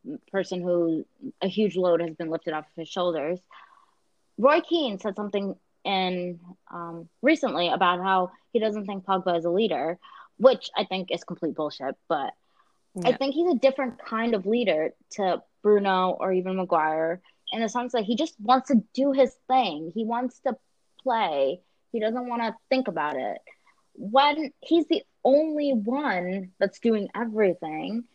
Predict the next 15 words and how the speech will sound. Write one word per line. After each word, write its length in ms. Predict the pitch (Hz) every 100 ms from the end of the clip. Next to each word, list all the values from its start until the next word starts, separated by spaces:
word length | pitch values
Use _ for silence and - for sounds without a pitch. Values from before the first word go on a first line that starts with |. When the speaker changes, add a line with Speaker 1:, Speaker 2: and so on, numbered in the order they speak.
| _ _ _
Speaker 1:
then 140 | 262 262
he's, 220 | 285 - _ _ _ 277 - _ _
he-, 140 | 135 -
he's 260 | 226 262
doing 300 | 214 285 277 269
three 160 | 262
people's 300 | 247 269 247
jobs. 320 | 220 190 190 214
He's 160 | 220
thinking 340 | - 262 247 220
about 220 | 202 196
it. 80 | 208
He's 180 | 202
trying 240 | - - 233
to 180 | 233